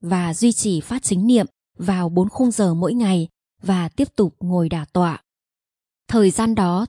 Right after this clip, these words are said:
tôi đã mất vị giác. Tôi uống nước mà cảm thấy đắng như uống thuốc.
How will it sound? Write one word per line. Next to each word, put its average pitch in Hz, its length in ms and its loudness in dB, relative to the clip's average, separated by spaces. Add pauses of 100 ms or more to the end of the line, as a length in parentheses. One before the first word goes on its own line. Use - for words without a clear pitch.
tôi 214 160 4
đã 208 120 -4
mất 247 280 0
vị 214 140 0
giác. 262 320 -2 (540)
Tôi 220 160 6
uống 196 260 4
nước 302 300 4
mà 190 220 -2
cảm 165 260 -8
thấy 185 200 -2
đắng 196 360 -2
như 247 140 6
uống 202 240 2
thuốc. 302 300 2